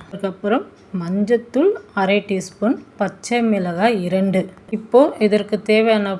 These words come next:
பொருளை பார்த்துட்டோம். வாங்க இப்போ ஆட்டுக்கால் சூப்பு எப்படி செய்யறதுன்னு நான் உங்களுக்கு சொல்றேன். முதலில் ஆட்டுக்கால் சிறு சிறு துண்டுகளாக நறுக்கி வைத்துக் கொள்ளவும்.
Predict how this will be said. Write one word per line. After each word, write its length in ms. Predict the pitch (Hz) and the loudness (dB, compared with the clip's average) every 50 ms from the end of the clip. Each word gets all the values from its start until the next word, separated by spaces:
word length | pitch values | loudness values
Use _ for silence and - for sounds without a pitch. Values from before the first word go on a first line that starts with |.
| 190 | -6
பொருளை 320 | - 196 190 185 190 240 294 262 - | -4 -4 -2 0 0 -2 -2 -2 -2
பார்த்துட்டோம். 500 | 208 180 175 175 180 170 - 185 175 165 - - - - - - - 185 190 | -4 -4 -4 -4 -10 -10 -6 -6 -6 -6 -8 -16 -20 -20 -20 -14 -4 2 4
வாங்க 240 | 202 202 214 226 240 226 202 | 4 4 4 4 4 2 2
இப்போ 160 | - - 202 185 175 | 0 -2 -4 -4 -2
ஆட்டுக்கால் 420 | 196 202 185 208 214 208 185 175 170 170 | -4 -4 -6 -6 -6 -4 -6 -6 -6 -6
சூப்பு 280 | - - 208 208 - 214 196 185 185 | -4 -4 -2 0 0 0 0 0 -4
எப்படி 220 | 180 - 208 208 - - | -4 -4 -4 -4 -4 -4
செய்யறதுன்னு 460 | - 190 180 185 175 175 160 208 285 311 262 208 | -2 -2 0 0 -2 -2 0 0 0 2 2 0
நான் 180 | 196 202 208 202 | 0 0 0 0
உங்களுக்கு 320 | 196 185 170 180 190 247 226 - | 0 -2 -4 -6 -6 -8 -6 -2
சொல்றேன். 400 | 214 180 175 160 170 165 160 - - - - - - 202 | -2 -2 0 -2 -4 -6 -6 -10 -14 -20 -16 -8 -6 -2
முதலில் 540 | 208 214 196 240 247 226 208 196 220 285 - - - - - - - - - 208 202 214 | -2 2 4 4 4 4 4 4 2 2 0 -4 -14 -20 -20 -20 -20 -14 -6 -2 0 2
ஆட்டுக்கால் 600 | 233 226 - 240 226 220 - - 208 208 240 320 392 - - | 2 2 2 0 -2 0 0 -2 0 0 0 0 -2 -6 -6
சிறு 240 | - - 226 240 254 220 | -2 0 0 0 0 0
சிறு 180 | - 240 202 202 - - | 0 0 0 0 0 -2
துண்டுகளாக 760 | 202 208 208 220 226 214 208 202 196 190 180 180 175 175 233 247 214 | 0 2 4 4 6 6 6 4 4 2 2 0 0 0 0 0 0
நறுக்கி 300 | 190 202 214 214 - 214 190 | 0 0 0 0 0 0 0
வைத்துக் 300 | 185 180 185 - 160 - - | -2 -2 -4 -8 -10 -6 -6
கொள்ளவும். 500 | 180 170 165 165 165 165 180 185 180 | -6 -4 -4 -4 -4 -4 -4 -4 -6